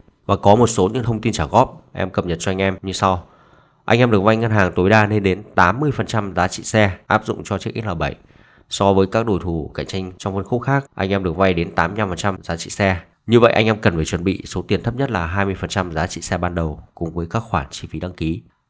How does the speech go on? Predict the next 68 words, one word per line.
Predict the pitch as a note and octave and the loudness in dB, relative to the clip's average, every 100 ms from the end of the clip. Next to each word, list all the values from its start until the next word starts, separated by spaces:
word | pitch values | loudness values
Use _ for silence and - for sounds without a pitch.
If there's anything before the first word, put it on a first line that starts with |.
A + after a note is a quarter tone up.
| _ _ _ - | _ _ _ -2
Về | G2+ G#2 | 2 2
thời | G#2+ | 4
gian | G#2+ A2 | 2 4
vay, | A2+ A2+ | 4 4
anh | - G#2+ | 2 0
em | A2 | 0
được | G2 | 2
vay | G2+ G#2 | 2 2
tối | F2 | 4
đa | F2+ G2+ F#2+ | 4 4 4
là | |
tám | F2 E2+ E2+ | 0 -2 2
năm, | G#2+ A2 - - _ | 2 0 -4 -20 _
tối | - F#2+ | -4 -2
thiểu | A2+ E2 | 0 -2
là | D#2 | -2
ba | E2 F2+ | -2 0
năm, | F#2+ E2+ - _ | 0 -2 -14 _
cùng | - D#2+ | -8 -4
với | D#2+ | -2
mức | F2 G#2+ | -4 -4
lãi | A2 A2 | -4 -4
suất | - | -6
ưu | G2 | -4
đãi | F#2+ F#2+ | -2 -2
khoảng | G2+ G2+ C#2+ | 0 0 -2
không | - - E2 | -2 -6 -4
phẩy | D2 | -4
tám | E2 D#2 | -4 -4
phần | G2 | -6
trăm | - G2 F2 | -8 -8 -8
trên | G2 | -10
một | E2 | -10
tháng | - E2 E2 | -8 -8 -8
trong | - | -10
năm | F2 F2+ | -8 -2
đầu. | F2 D2+ - - | 0 0 -6 -4
Năm | G#2 G2+ | -4 0
thứ | |
hai | G#2+ A2 | 2 2
trở | G2+ F2 | 0 -4
đi | F2+ | -2
biên | G2 F#2+ | -2 -2
độ | F#2+ E2 | -2 -4
là | D2+ | -6
khoảng | - D2 D2+ | -6 -8 -8
một | D#2 | -14
phần | D2 | -8
trăm. | - F2+ - _ _ _ _ _ _ | -2 -2 -4 _ _ _ _ _ _
Và | G#2+ G2 | 2 2
cụ | F#3+ A#2 | 4 4
thể, | G2+ D2+ C2+ | 4 2 -2
chính | - | -6
sách | F#2 A2 | -2 0
bán | G#2 | 2
hàng | G#2+ G2 | 4 2
của | F2+ D2+ G#2 | 2 -2 2
X | |
L | G2+ | 2
bảy | E2+ D2 - | 2 0 -2
bản | D#2 - | -4 0
tiêu | A2 | 0
chuẩn | - F#2 D2+ | 2 0 0
VIN | D#2 F#2+ | -4 -2
hai | G2+ | -2
không | F#2+ | -2
hai | G2 | 0
ba | F#2+ G2+ F#2 | 4 4 2